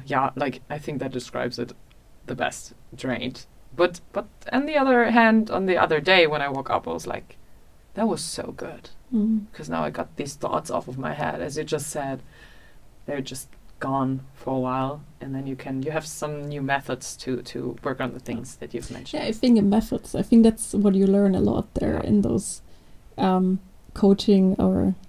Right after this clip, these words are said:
Speaker 2: like, therapy sessions that, um, you just learn different methods, how you can cope with scenarios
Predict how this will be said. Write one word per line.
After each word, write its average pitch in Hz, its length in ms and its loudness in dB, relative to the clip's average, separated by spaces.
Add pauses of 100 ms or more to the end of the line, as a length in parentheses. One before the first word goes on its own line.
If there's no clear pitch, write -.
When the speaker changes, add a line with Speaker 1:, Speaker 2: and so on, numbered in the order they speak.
Speaker 2:
like, 196 240 2
therapy 208 440 6
sessions 202 680 4
that, - 340 6 (540)
um, 196 320 8
you 226 80 10
just 220 340 2
learn 240 260 12
different 226 360 10
methods, 220 400 4
how 226 100 12
you 214 160 12
can 214 420 8
cope 233 360 10 (120)
with 208 460 4 (640)
scenarios 226 840 12